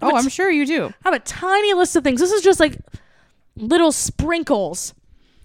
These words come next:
Speaker 2: on Jeffree Star's fucked up little cake of a career.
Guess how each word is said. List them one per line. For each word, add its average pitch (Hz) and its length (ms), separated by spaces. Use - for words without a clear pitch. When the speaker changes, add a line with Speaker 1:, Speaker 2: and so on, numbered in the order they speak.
Speaker 2:
on 277 220
Jeffree 285 340
Star's 254 320
fucked - 320
up 254 220
little 247 400
cake 226 400
of 208 140
a 208 40
career. 190 540